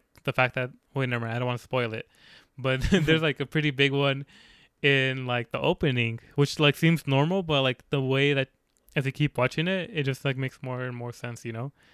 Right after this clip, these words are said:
Speaker 2: Right. Absolutely.
Speaker 1: And so I'm, yeah, and so I'm excited. I'm definitely excited.
Speaker 2: Okay, I mean, yeah, you, I say, I think you did a pretty good job with the synopsis, and not much more to talk about really here, except that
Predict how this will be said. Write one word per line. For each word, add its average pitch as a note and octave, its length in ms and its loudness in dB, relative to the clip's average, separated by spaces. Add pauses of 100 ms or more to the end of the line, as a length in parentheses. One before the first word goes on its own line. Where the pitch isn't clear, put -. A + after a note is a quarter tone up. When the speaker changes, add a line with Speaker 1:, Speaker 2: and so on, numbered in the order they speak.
Speaker 2:
Right. B2 300 -8 (580)
Absolutely. C#3 480 -10
Speaker 1:
And C3 220 0
so C3 140 2
I'm, C3 200 0 (420)
yeah, D3 400 -4 (120)
and C3+ 140 -4
so B2 400 -2 (1080)
I'm C3 140 2
excited. - 420 -4
I'm D3 120 -8
definitely D3 360 -8
excited. D#3 440 -12 (280)
Speaker 2:
Okay, G#3+ 200 -4
I G3 60 0
mean, G3 160 -2
yeah, F3+ 220 2 (100)
you, D3+ 160 -6 (160)
I - 40 -8
say, G3 320 -4
I E3 100 -6
think F#3 140 -6
you F#3 60 -4
did E3+ 220 0
a D3+ 40 -2
pretty C#3+ 260 -6
good C#3+ 140 -8
job C3+ 160 -2
with B2+ 180 -10
the - 80 -20
synopsis, A#2 600 -10
and A#2 580 -10 (140)
not C#3+ 240 -4
much C3 160 -4
more B2+ 120 -6
to A2+ 80 -12
talk A#2+ 260 -8
about A2+ 280 -12
really A#2+ 240 -10
here, B2 260 -8
except A#2+ 400 -10
that A#2 240 -8